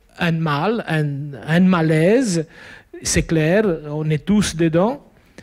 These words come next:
mais on n'a pas le même sens, on n'a pas la même définition du mal. Pour certains, c'est le virus, pour d'autres, c'est l'État, pour d'autres, c'est le racisme, pour d'autres, c'est la xénophobie, et cetera. En fait, peut-être, peut-être qu'il y a des strates du mal. Peut-être qu'il y a,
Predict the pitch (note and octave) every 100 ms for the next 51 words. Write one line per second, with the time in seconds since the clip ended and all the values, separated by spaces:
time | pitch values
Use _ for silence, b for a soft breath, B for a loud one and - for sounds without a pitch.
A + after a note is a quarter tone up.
0 | B B B D#3+ G#3 B3 A#3+ A#3+ C#4 C4
1 | A#3+ G#3+ - G3 F#3 F#3 E3+ E3+ G#3+ G#3
2 | G3+ F#3 - F3+ D#3+ F3+ E3+ D#3+ D#3 C#3+
3 | C#3 - B B B B G#3 G#3 - G#3
4 | - G#3 G3+ G3+ F#3 F3+ E3+ D3+ E3 A3+
5 | B3 A3+ - F3 D#3+ F#3 F#3+ E3+ D#3+ -
6 | C#3+ C#3+ C#3+ G#3 G#3+ G#3+ G#3+ G#3 D#3+ E3+
7 | E3 D#3 D#3 D3 C#3+ C#3 - G#3+ G#3+ -
8 | E3 E3+ D#3 D#3+ E3+ D#3+ - C#3+ C3 E3
9 | D3+ C3+ D3+ G3+ A3 D#3 F3+ F3+ F3+ B3+
10 | - B B A3+ G#3 - E3 - C4 D4+
11 | G3 C3+ C#3+ C3+ F3+ - C#3+ C#3+ E3 D#3
12 | C3+ - - C#4+ B3 - - D3 C#3 D3
13 | D3 C#3+ C3+ - B B B B B D3+
14 | F3 - E3 D3+ F3 F3+ E3